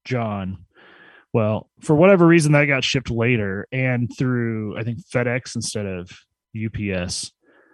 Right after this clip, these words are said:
So they were shipped through different companies, and, uh, I've been, I'd been following the tracking info for the N sixty-four controller and just, like, being super excited 'cause it was supposed to arrive last Thursday. So it hadn't arrived yet as of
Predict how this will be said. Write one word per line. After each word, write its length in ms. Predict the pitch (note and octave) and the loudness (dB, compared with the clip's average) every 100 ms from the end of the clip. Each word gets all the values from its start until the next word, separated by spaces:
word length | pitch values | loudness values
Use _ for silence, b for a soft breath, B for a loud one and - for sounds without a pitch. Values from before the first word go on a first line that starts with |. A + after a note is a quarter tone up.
| b | b
So 140 | - B2+ | -2 2
they 100 | B2 | 4
were 120 | B2+ | 4
shipped 260 | - G#3 | 2 2
through 120 | E3 C#3+ | 2 2
different 260 | C3+ - | 0 -4
companies, 600 | - B2 G#2 F#2+ F#2+ F2+ - | -8 -8 -8 -8 -8 -10 -10
and, 240 | A2+ G2+ | -12 -10
uh, 180 | F#2 E2 G#1 _ _ _ _ _ _ - | -10 -14 -16 _ _ _ _ _ _ -4
I've 160 | C#3+ | 0
been, 160 | D3 B2+ | 2 2
I'd 180 | D3+ D3 | 2 2
been 120 | C#3 | -2
following 580 | - F3+ G3 F3+ E3 C#3 | 2 4 6 6 4 4
the 500 | C#3+ C3+ C3+ C3 - - | 6 6 6 4 2 -4
tracking 420 | - F3+ E3+ D3+ | 2 2 2 0
info 380 | C3+ - B2+ A#2+ | 0 2 0 0
for 180 | - A#2+ | -2 -4
the 180 | A2 - _ - | -4 -8 _ -6
N 120 | D3+ | -4
sixty-four 520 | - B2+ B2 G3 G3 | -4 -4 -2 0 0
controller 480 | C#3+ - B2+ A#2+ A2+ | -2 -2 -2 0 -2
and 100 | A2+ | -4
just, 160 | - | -8
like, 140 | A2+ G2+ | -10 -8
being 160 | - A#2+ | -6 -4
super 220 | - F#3 | -2 0
excited 520 | C#3 - G3 C3+ F2 - _ b b b - | 0 2 4 4 0 -6 _ b b b -6
'cause 120 | C3+ | -4
it 60 | |
was 100 | G#2+ | -4
supposed 300 | - D#3 C#3 | -2 2 2
to 60 | C#3+ | 2
arrive 360 | B2+ A#2+ A#2 A2+ | 2 2 2 2
last 380 | A#2 A2 - | 0 0 -2
Thursday. 560 | - D3+ C3+ - F2+ F2+ F#2+ _ - | -2 0 -2 -4 -6 -6 -12 _ -6
So 340 | - A2+ G#2 - | -2 0 -2 -2
it 120 | B2 | 2
hadn't 260 | G3+ A#3 | 4 4
arrived 420 | G3 D#3+ D#3 D#3 C#3+ | 6 6 4 4 4
yet 260 | C3+ B2 | 2 2
as 280 | C#3+ C3+ B2+ | 0 0 0
of 180 | B2 | -2